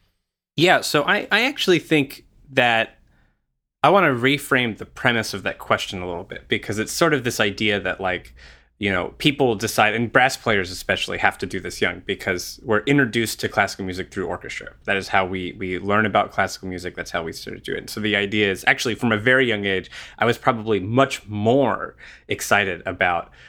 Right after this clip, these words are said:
um, getting into an orchestra and being an orchestral musician and doing that right out of the gate. And that's something I wanna do the whole time. When I did my music education degree, um, that was sort of,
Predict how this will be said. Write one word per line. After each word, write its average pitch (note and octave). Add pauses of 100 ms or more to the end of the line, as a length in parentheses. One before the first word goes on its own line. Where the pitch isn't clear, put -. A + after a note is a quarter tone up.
(200)
um, F2 (400)
getting G#2
into F#2
an F#2+
orchestra F2+
and F#2
being F#2+
an F2+
orchestral F#2
musician F2+
and G2
doing F#2+
that F2
right F2+
out F2
of E2+
the F2+
gate. F#2
And G#2+
that's F#2+
something G2+
I F#2+
wanna F2+
do F#2
the F2+
whole F2
time. A#2 (360)
When A2
I A2
did C3
my A#2+
music A2
education G#2+
degree, G2 (340)
um, F#2 (1000)
that D3
was D3+
sort C#3
of, A2